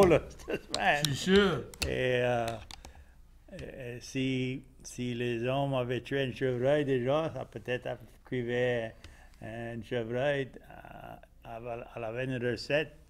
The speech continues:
Speaker 2: pour, euh, il y a, c'était meilleur, c'était pas une sauce tomate,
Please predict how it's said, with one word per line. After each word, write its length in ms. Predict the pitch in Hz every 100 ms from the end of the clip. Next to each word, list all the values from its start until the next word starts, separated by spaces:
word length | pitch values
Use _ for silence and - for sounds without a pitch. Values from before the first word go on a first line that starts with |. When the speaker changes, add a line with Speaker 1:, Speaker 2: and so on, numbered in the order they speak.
| - - - - - - - -
Speaker 2:
pour, 440 | 123 120 120 - -
euh, 180 | 110 110 -
il 60 |
y 40 | 117
a, 80 | 110 - - - -
c'était 420 | 139 120 - 117
meilleur, 400 | 123 131 131 127 123
c'était 320 | 120 - 127
pas 200 | - 190
une 40 | 165
sauce 300 | 180 175 -
tomate, 360 | 156 156 165